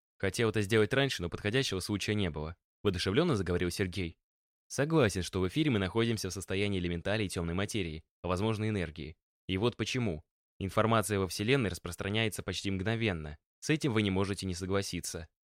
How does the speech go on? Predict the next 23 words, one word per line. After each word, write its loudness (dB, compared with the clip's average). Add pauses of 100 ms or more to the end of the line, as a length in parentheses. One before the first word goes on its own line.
(300)
Предположим, 2
что -4
мы 0
находимся -2
в 0
эфире -2
в -12
виде -2
информационной -4
программы. -2 (300)
И 0
эта 0
информация 0
летит -4
через -4
миллион -2
световых -6
лет, -2 (100)
передаваясь 4
от -4
элементаля 0
к -8
элементалю. -4